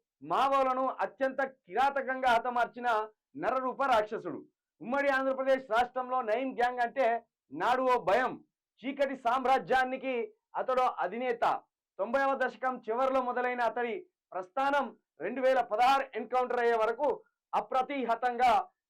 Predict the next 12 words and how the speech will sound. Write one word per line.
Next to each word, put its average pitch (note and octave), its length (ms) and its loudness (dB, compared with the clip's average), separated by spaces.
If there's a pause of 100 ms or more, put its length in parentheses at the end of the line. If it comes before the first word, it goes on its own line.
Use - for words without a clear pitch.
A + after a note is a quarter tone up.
(120)
సాగింది. A#3 600 -2 (300)
కోవర్టుగా C4+ 580 2
మారి B3+ 480 0 (480)
ఆ - 20 -10
మావోయిస్టుల C4 640 2
రహస్యాలను B3 760 0
అందించి A#3+ 680 -6 (260)
పోలీసులకు A#3+ 460 -4
దగ్గరయ్యాడు. A3+ 680 0 (280)
కాకిలతో C4 580 2
ఏర్పడ్డ B3+ 340 2
సంబంధాలే B3 880 2